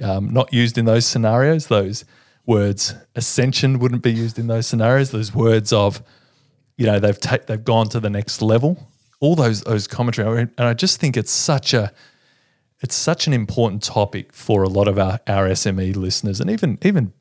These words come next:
to be fair, even a lot of the bigger businesses that we deal with, the C E Os probably got to their point of self-awareness, and it's not strategy that they need now. It's that, it's betting now on,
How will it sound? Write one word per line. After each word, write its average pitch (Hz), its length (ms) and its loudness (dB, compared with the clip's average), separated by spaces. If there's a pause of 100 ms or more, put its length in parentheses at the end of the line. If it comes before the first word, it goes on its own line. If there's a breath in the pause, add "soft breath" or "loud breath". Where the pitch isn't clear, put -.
(120)
to 160 80 0
be 151 100 0
fair, 113 340 0
even 175 200 0
a 127 60 2
lot 104 180 0
of 101 80 -4
the 90 60 -6
bigger 110 420 -4
businesses 98 580 -6
that 90 100 -4
we 87 140 -6
deal 98 280 -4
with, 104 300 -4 (360 soft breath)
the 117 80 -4
C 120 420 0
E 98 60 -2
Os 110 240 2
probably 101 400 -4
got 101 240 -6
to 110 140 -2
their 101 340 -2
point 98 340 -4
of 87 100 -6
self-awareness, 101 1040 -2 (540 soft breath)
and 107 140 0
it's 110 160 -2
not 151 240 0 (160)
strategy 147 560 0
that - 180 -14
they 92 160 -4
need 90 240 -4
now. 95 240 -2
It's 92 200 -6
that, 95 340 -6 (1080)
it's - 180 -8 (220)
betting 104 480 -2
now 95 460 -4 (100)
on, 104 340 -2